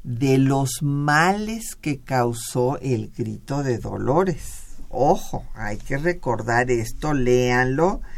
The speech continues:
Allí los que se saquen el, el disco para que vean, habla de los daños que causó el, a la, a la nación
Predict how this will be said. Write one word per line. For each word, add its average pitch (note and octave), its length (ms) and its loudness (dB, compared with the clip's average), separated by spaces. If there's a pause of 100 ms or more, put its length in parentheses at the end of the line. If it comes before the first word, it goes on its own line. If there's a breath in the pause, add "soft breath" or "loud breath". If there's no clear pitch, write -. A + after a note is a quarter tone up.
(320 loud breath)
Allí A#2 640 -2
los A#2+ 200 -4 (100)
que G#2+ 160 -6
se A2+ 200 -6
saquen A#2 580 -2
el, G#2+ 220 -6
el A2 300 -6
disco B2+ 480 -6
para A#2 300 0
que A#2 180 -2
vean, B2 500 2 (480 loud breath)
habla F3 680 6
de C3+ 300 4
los A#2+ 440 0
daños F3+ 720 2
que A2 140 -6
causó G2 800 -4 (720 loud breath)
el, A#2 500 0 (280)
a A2+ 180 -4
la, G2 140 -4
a - 400 -14
la A2+ 160 -14
nación C#3 840 -4